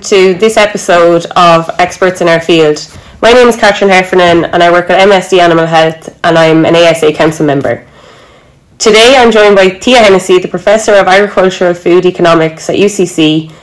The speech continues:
and the Head of College of Business and Loan. So you're very welcome, Thea.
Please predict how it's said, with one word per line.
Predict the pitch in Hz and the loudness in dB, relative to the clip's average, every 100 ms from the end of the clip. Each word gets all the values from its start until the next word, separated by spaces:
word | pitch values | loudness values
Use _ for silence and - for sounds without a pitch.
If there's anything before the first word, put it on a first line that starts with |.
| - | -4
and | 170 | -2
the | 170 | 0
Head | 175 196 202 - | 2 2 2 0
of | 175 - - | -4 -4 -16
College | - 190 202 196 - - | -2 2 2 0 -4 -8
of | 175 | -2
Business | 185 175 180 175 - | 0 0 -2 -4 -6
and | 170 160 165 - | -2 0 -2 -4
Loan. | - 147 139 143 - - - - _ - | -2 0 0 -6 -20 -20 -20 -20 _ -4
So | 202 | 0
you're | 226 | 2
very | 254 | 4
welcome, | 220 214 202 | 2 2 0
Thea. | 202 190 254 - | 2 2 0 -4